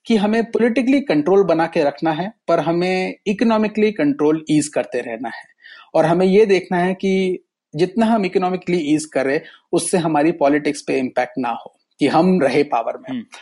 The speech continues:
Speaker 1: अम, तो उसका उन्होंने तरीका निकाला कि उन्होंने जो माओ के दौरान से चलती आ रही ये मार्क्सिज्म और रेवोल्यूशनरी बातें थी,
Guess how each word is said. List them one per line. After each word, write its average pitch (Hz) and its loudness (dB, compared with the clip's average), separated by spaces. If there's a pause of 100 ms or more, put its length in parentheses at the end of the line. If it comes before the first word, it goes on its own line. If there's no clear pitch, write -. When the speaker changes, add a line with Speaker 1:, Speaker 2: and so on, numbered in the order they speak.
(360)
Speaker 1:
अम, 139 2
तो 208 2
उसका 208 2
उन्होंने 247 2
तरीका 208 2
निकाला 202 2
कि 208 0
उन्होंने 202 0 (180)
जो 170 4 (160)
माओ 170 2
के 202 0
दौरान 165 2
से 160 -12
चलती 151 0
आ 156 4
रही 160 0
ये 151 2
मार्क्सिज्म 160 -2
और 139 0
रेवोल्यूशनरी 170 0
बातें 131 -2
थी, 185 -4